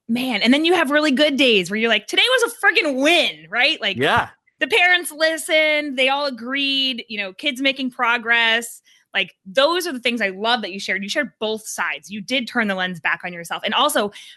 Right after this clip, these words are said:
Speaker 1: reflected on you as a father, right? You as a person of, like, realizing all your behaviors, like, your motivation when you have those, like,
Speaker 2: Yeah.
Speaker 1: peaks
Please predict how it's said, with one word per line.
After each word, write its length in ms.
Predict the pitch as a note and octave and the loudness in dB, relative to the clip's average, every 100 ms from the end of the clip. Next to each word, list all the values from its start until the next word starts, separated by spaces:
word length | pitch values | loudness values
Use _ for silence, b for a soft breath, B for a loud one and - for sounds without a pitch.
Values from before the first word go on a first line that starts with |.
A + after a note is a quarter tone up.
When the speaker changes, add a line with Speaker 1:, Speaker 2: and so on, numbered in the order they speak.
| _ | _
Speaker 1:
reflected 380 | A3+ B3+ B3+ A3 | -2 0 2 2
on 80 | G#3 | 2
you 100 | G3 | 0
as 80 | |
a 60 | - | -2
father, 560 | - E3+ E3 B3+ F#4 - _ _ | -8 -4 -2 0 -2 -6 _ _
right? 300 | F3 A3 - b b | 2 2 0 b b
You 180 | - A#3 | -2 2
as 180 | G#3+ E3+ - - | 2 -2 -12 -10
a 60 | F#3 | -10
person 600 | - F#3+ - B3+ C4+ C4 _ | -6 -8 -2 0 0 -4 _
of, 140 | G3+ F#3+ | -2 -2
like, 140 | F3+ F3 | -4 0
realizing 480 | G3+ G3 F#3 F#3 | 2 2 0 -2
all 240 | F3+ F#3 F#3+ | 0 0 0
your 360 | E3 E3 G3 | -2 0 0
behaviors, 580 | G#3 B3 C4 B3+ C4+ C4+ | 2 2 2 2 2 2
like, 160 | F3 E3+ | -2 -4
your 100 | F3 | -2
motivation 560 | F#3 F#3 F#3+ G3 A3 G3+ | 0 2 2 2 2 0
when 140 | F#3+ | 0
you 140 | F3+ | -2
have 220 | F#3+ F#3+ F#3+ | 0 0 2
those, 220 | G#3+ G3+ | 2 2
like, 240 | F3+ F3 B B B - | 0 -2 B B B -2
Speaker 2:
Yeah. 200 | E4 D4 | 0 0
Speaker 1:
peaks 160 | - | -4